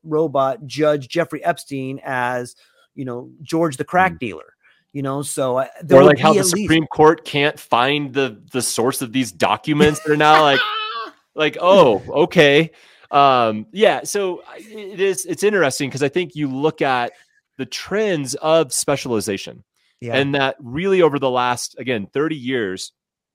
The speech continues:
Speaker 2: you've watched education drive specialization.
Speaker 1: Yep.
Speaker 2: So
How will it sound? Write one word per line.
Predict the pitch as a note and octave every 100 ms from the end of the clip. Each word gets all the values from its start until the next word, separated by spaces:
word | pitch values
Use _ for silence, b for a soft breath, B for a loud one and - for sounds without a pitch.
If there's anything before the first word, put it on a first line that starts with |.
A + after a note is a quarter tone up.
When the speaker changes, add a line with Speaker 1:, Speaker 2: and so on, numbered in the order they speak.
| _ _ _ -
Speaker 2:
you've | B2+ C#3 A#2+
watched | B2+ C#3+ D#3 - - -
education | C#3+ B2 C3+ - B2 A#2+ - F3+ G3 _ _ _ _
drive | G#2+ A2 B2 B2+ D3+ C#3
specialization. | - B2+ - A2 G2 E2+ D#2 - - _ _ -
Speaker 1:
Yep. | A2+ B2+
Speaker 2:
So | D3+ C#3+ C3 A#2